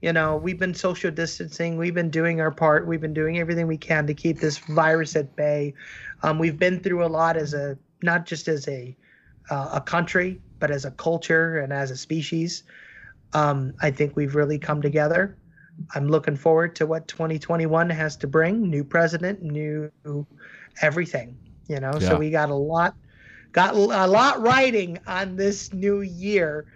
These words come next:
Speaker 1: and, uh, just make the most of it, you know?
Speaker 2: Yeah.
Speaker 1: Do, do, and, and here's one more note that I'm gonna end it on. It doesn't matter where your skill level is. If you wanna make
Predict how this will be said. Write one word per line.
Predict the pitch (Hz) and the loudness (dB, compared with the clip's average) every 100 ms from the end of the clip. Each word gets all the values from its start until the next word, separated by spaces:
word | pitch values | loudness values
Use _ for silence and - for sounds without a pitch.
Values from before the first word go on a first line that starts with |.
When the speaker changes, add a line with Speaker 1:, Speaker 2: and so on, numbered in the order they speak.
| - - - - _ | -20 -20 -20 -20 _
Speaker 1:
and, | 170 165 175 147 | -4 -4 -4 -4
uh, | 185 175 | 0 0
just | 180 262 | -2 -8
make | 277 269 | -6 -4
the | 254 | -2
most | 208 196 - | -2 -2 -4
of | 165 | -6
it, | 147 - - - - - | -6 -10 -20 -20 -16 -6
you | 175 | -4
know? | 170 170 170 | -4 -4 -2
Speaker 2:
Yeah. | - - | -2 0
Speaker 1:
Do, | 196 214 214 - - 180 160 | -2 -2 -8 -14 -16 -12 -4
do, | 160 196 | 2 2
and, | 202 185 165 - - | 2 -2 -6 -12 -4
and | 202 196 190 - _ _ _ _ - | -2 0 -4 -10 _ _ _ _ -6
here's | 220 220 202 - - - | -4 -4 -6 -12 -16 -10
one | 190 202 | -2 0
more | 220 214 | 2 4
note | 185 151 - - - - | 4 2 -4 -14 -18 -8
that | - 165 | -2 -2
I'm | 165 | -2
gonna | 170 | -4
end | 170 160 | -4 -4
it | 156 | -4
on. | 143 135 131 _ _ _ _ _ - - - _ _ _ _ _ - | -6 -10 -12 _ _ _ _ _ -20 -20 -20 _ _ _ _ _ 0
It | 196 | 0
doesn't | - 226 233 247 | 2 2 0 -4
matter | 214 208 | -4 -4
where | 196 185 | -4 -6
your | 190 | -8
skill | 175 - 175 175 | -10 -6 -4 -4
level | 175 175 180 | -4 -4 0
is. | 185 214 214 - - _ - _ - | 0 0 -4 -12 -16 _ -20 _ -4
If | 165 143 | -4 -2
you | 170 190 | -2 0
wanna | 202 190 180 | 2 2 2
make | 175 170 170 | 2 0 -2